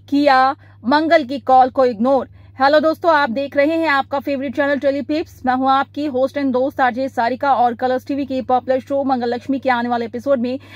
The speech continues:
क्या कुछ खास और धमाकेदार देखेंगे, चलिए इस वीडियो में हम आपको बता दें। लेकिन उससे पहले अगर आपने हमारे चैनल को लाइक, सब्सक्राइब नहीं किया है तो जल्दी से कर ले।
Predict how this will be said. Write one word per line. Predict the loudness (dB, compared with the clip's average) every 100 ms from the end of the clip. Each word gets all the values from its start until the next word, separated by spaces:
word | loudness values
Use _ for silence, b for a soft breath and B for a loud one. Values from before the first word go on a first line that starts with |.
| B 0
क्या | 2
कुछ | 2 -6
खास | 0 0 2
और | -2
धमाकेदार | -2 -2 -4 -2 -4 -4
देखेंगे, | -6 -4 -2 -4 b b -4
चलिए | 0 0
इस | -2
वीडियो | -2 0 2
में | 2
हम | 0
आपको | -2 -4
बता | -2 -2
दें। | -2
लेकिन | -2 -4
उससे | -4 -2
पहले | 0 -2 -4 b b
अगर | 0 2
आपने | 2 0
हमारे | -2 0 -2
चैनल | -2 -4 -2
को | 0
लाइक, | 0 0
सब्सक्राइब | -4 -6 -2 -2
नहीं | 0 -4
किया | -2
है | -2
तो | -2
जल्दी | -6 -6 -6
से | -6
कर | -2
ले। | -2